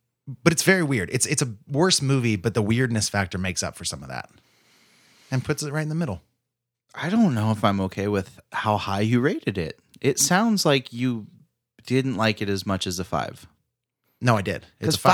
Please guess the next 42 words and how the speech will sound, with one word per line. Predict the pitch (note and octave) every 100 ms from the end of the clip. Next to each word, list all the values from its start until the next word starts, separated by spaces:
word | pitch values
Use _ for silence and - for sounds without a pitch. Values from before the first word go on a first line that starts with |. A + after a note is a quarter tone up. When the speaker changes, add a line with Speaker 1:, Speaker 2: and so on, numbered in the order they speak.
| A3
Speaker 2:
five's | G#3+ D3
like, | -
completely | - A#2 C#3+ C3 A#2
middle | A2+ G#2
of | F#2 E2+
the | D#2+
road. | B1+ -
Speaker 1:
Yeah, | D#3+
it's | B2+ -
middle | A2+
of | G#2+
the |
road. | B2 - _
Speaker 2:
Hmm. | - D3 - _ _ _
Speaker 1:
But | B2
there's | A#2+
a | G#2
lot | G2+
of |
factors | - F#2 E2 F2
that | D#2
make | F#2 -
it | -
that | G1+
way. | -
Speaker 2:
Also, | - F3+ F#3+
you're | G3
kind | F#3 F3 F3+
of |
a | F3+
weird | F3 F3
guy, | F3 F3+ A2+ -
and | - A2
Speaker 1:
That's | A#2+
Speaker 2:
I, |
and | C3 C3+
Speaker 1:
fair. | C#3
Speaker 2:
I |
accept | D3+ - G3
that. | - - _ _ _
Speaker 1:
Yeah, | - G#2+ C#3 - _ _ _
good. | A#2 A#2+